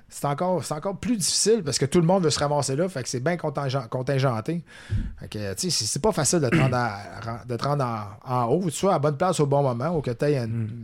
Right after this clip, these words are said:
Speaker 1: une personnalité extraordinaire.
Speaker 2: Ouais.
Speaker 1: Mais c'est pas, c'est pas facile, hein.
Speaker 2: C'est quoi la réalité, mettons, des Québécois ou, euh, euh, de, de pouvoir se rendre, euh, monter là-dedans ? C'est-tu bien difficile ?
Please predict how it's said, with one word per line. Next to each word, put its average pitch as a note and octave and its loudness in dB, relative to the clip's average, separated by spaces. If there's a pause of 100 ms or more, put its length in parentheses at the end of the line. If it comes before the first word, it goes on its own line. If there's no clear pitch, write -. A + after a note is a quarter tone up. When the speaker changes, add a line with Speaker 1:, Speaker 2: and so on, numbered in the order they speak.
(240)
Speaker 1:
une F#2+ -14
personnalité D3 0
extraordinaire. B2+ -2
Speaker 2:
Ouais. B2+ 6 (280)
Speaker 1:
Mais G2+ -8 (100)
c'est - -10
pas, D#3+ 2
c'est - -10
pas D#3 0
facile, B2+ -4
hein. A#2+ -10 (300)
Speaker 2:
C'est - 0
quoi - 2
la F#3 4
réalité, A#2+ 2
mettons, B2+ 2
des A2+ 2
Québécois A2+ 2
ou, G2 2
euh, F#2 0 (720)
euh, - -6
de, A#2 2
de A#2+ 2
pouvoir C3+ 2
se - 4
rendre, A#2 4
euh, D2 2
monter A#2 2
là-dedans ? G2+ 0
C'est-tu A#2 -2
bien B2 2
difficile ? B2 0